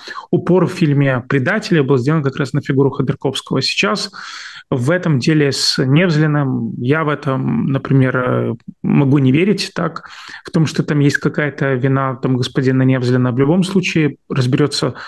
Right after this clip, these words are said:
суд и правоохранительные органы, так. Вопрос в другом. При чём здесь Ходорковский, да? Вот при чём здесь Гуськов, как в фильме «Гараж»? Почему снова Ходорковского, непонятно чего,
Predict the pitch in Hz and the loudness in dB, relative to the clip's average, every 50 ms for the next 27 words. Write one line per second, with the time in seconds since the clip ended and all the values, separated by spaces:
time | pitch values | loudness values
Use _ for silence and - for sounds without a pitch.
0 | - - - - - - 202 170 165 165 160 151 135 - - 151 139 - 156 147 | -16 -10 -8 -4 0 2 2 2 2 2 0 -2 0 0 0 0 0 2 0 2
1 | 143 147 123 113 123 113 110 107 - 160 170 165 - - 139 143 135 135 165 160 | 2 2 0 0 -2 -2 -4 -4 -4 -4 -4 -4 -4 -4 -2 -2 0 0 0 0
2 | 135 127 120 127 151 147 135 151 135 113 - - 131 - - - 196 180 143 131 | 0 2 2 2 2 4 4 2 2 2 -2 -6 -6 -4 -2 0 2 2 2 0
3 | 156 - - - 156 135 139 135 - - 147 - - - - - - _ - 190 | -2 -4 -4 -6 -4 -2 -4 -4 -2 -2 -2 -2 -2 -6 -12 -14 -20 _ -6 -4
4 | 127 135 151 156 151 - - - - - - - - - - 165 151 - 156 151 | -2 -2 -2 -2 -4 -8 -12 -18 -18 -18 -18 -18 -10 -2 -2 -2 0 0 0 0
5 | - 220 226 208 180 190 160 139 151 165 - - - 175 143 - - - 135 - | 2 4 4 4 4 4 4 4 4 2 2 2 0 -2 -2 -2 -2 -4 -4 -2
6 | - - 147 139 139 139 127 131 131 127 117 - - - 131 - - 202 208 190 | 0 0 0 2 2 2 2 0 0 0 -2 -4 -4 -4 -2 2 4 4 4 4
7 | 196 190 185 180 175 - 170 143 143 131 - 220 254 226 - - - 165 143 135 | 2 2 2 2 2 0 0 -2 -2 -2 0 0 0 0 0 -2 -2 -2 -2 -2
8 | - 151 165 160 151 147 - - - 190 | -2 -2 -2 0 0 0 -2 0 2 4